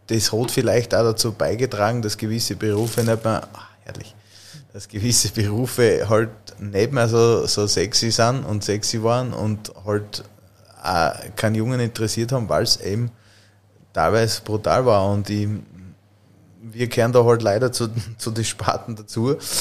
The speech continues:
Aber man muss auch ehrlich sagen, es, es tun so viele Leute privat Brot backen, grillen oder sonst irgendwas. Es ist, beschäftigen sie Leute mit Lebensmitteln und das ist schön. Und es ist schön, wenn's auch so Botschafter gibt, so wie du, Robert, einer bist,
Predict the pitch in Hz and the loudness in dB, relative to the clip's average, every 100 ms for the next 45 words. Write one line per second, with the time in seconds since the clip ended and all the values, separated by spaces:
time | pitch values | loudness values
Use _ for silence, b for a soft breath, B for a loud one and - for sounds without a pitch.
0 | B B 87 92 135 123 117 113 113 110 | B B 0 4 4 4 2 0 0 0
1 | 107 107 117 - 110 123 107 104 104 - | 0 -2 -2 -2 -2 -2 -2 -4 -4 -4
2 | 117 113 110 127 117 101 113 - 113 101 | -4 -4 -2 -2 0 0 0 -2 2 4
3 | 117 - 110 117 110 113 110 113 107 107 | 2 -2 -8 -6 -4 -4 -4 -10 -8 -4
4 | 120 123 98 104 113 117 - 110 113 110 | -2 0 0 0 0 -2 -2 -2 -2 0
5 | 117 110 - 101 - 98 98 127 101 104 | -2 -2 -8 -10 -8 -6 -4 -4 -6 -4
6 | - 104 104 107 90 92 110 117 107 98 | -2 0 0 -2 -6 -4 -4 -4 -4 -4
7 | 95 95 92 - 101 139 B B B B | -4 -4 -6 -2 0 -2 B B B B
8 | - 110 98 107 - 107 123 113 110 107 | -8 -4 -2 -4 -2 -2 -2 -2 2 2
9 | 107 101 110 - 110 - 107 117 120 110 | 2 -2 -6 -2 -4 -4 -4 -4 -4 -2
10 | 107 107 113 113 117 110 113 107 117 - | -2 -4 -2 0 0 0 -2 -2 -6 -10